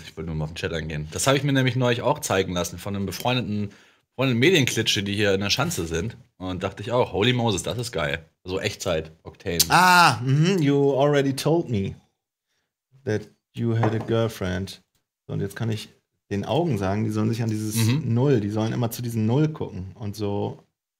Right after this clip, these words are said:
Speaker 2: äh, machen die das auch. Und wenn ich das jetzt hier halt mal abcranke,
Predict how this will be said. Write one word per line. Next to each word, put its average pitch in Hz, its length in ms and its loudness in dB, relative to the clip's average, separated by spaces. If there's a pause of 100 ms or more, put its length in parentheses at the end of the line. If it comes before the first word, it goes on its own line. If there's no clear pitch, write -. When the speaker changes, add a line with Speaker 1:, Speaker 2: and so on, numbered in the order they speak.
(640)
Speaker 2:
äh, 98 360 -6 (840)
machen 127 440 -2
die 87 80 -2
das 82 200 -4
auch. 85 300 -12 (440)
Und 104 180 -16
wenn 104 100 -6
ich 101 80 -8
das 98 160 -12
jetzt - 160 -12
hier 101 160 -10
halt 95 120 -10
mal 104 120 -8
abcranke, 139 680 -8